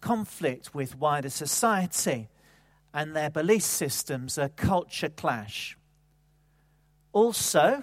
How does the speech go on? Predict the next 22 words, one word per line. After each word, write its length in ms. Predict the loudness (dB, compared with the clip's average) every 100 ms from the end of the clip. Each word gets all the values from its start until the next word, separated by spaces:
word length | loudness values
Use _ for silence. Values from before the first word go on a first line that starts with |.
| -2
conflict 600 | 0 2 0 -4 -4 -2
within 260 | -2 -2 -4
the 80 |
church 640 | -8 0 4 4 2 -4 -2
when 180 | -2
integrating 920 | -2 -6 -4 -6 -2 -2 -2 -6 -10 -8
Jews 360 | -4 -4 -4
and 160 | -6 0
Gentiles 640 | 0 0 -2 0 0 -2
together. 540 | -8 -4 -4 -2 -6 -8 -20 _ _ _ _ _ _ _ _ _ _ _ _ _ _
With 200 | -8 -6
church, 680 | 0 6 6 6 0 -6 -8 -14 _ _ _ -10
we 100 | -6
know 220 | -2 0
that 140 | 0 -2
there 120 | -4
can 200 | -4 -6
be 120 | -4
tensions 640 | 0 0 0 -4 -6 -4
and 160 | -6 -6
conflict 680 | -2 -2 -2 -4 -4 0 0
over 380 | 0 0 -2